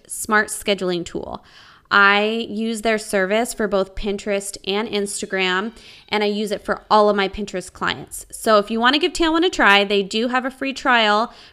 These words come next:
for both Pinterest and Instagram, and I will provide my referral link in the show notes. This should also give you a free month. While working with the Pinterest marketing team for Tailwind,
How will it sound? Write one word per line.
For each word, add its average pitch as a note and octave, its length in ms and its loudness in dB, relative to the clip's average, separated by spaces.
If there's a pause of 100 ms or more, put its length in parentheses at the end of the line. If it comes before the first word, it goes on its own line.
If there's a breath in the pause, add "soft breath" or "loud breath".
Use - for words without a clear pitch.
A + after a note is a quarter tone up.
for A3+ 80 -6
both G#3+ 240 -2
Pinterest A#3+ 600 -6
and B3 240 -2
Instagram, G#3+ 840 0
and G3+ 140 -2
I G3+ 160 4
will A3 160 0
provide G#3 480 0
my G3 160 -2
referral G3 480 -2
link C4 220 -4
in C#4+ 60 0
the D4+ 100 0
show A#3+ 200 -2
notes. G3 560 0
This G#3 160 0
should - 200 -2
also G#3 320 2
give G3+ 200 0
you G#3 200 -2
a G3+ 60 -6
free F#3+ 440 -4
month. - 460 -8 (720 loud breath)
While A3+ 280 8
working B3 280 4
with A4 100 0
the A4+ 60 -2
Pinterest C#4+ 400 0
marketing B3+ 400 0
team C#4+ 240 -4
for D4 100 -6
Tailwind, A3+ 560 -6